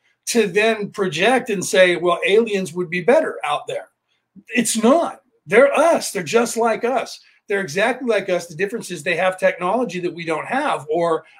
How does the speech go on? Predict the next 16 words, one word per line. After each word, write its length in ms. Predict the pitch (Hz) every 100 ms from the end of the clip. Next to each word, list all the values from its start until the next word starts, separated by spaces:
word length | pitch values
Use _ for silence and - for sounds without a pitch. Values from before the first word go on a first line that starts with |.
| -
apparent 640 | - - 247 247 123 - - _
technology 680 | - 226 175 185 180 170 156
that 140 | 165 160
we 120 | 170
apparently 800 | 156 - 262 269 165 143 139 135 _ _
don't 280 | 160 175 156
have, 260 | 220 190 131 143
because 220 | 151 160
I 100 | 165
believe 260 | 151 160 156
that 100 | 147
we 100 | 139
have 320 | 143 143 143 -
the 160 | 160 139
same 280 | - 160 131
technology. 460 | 131 135 151 123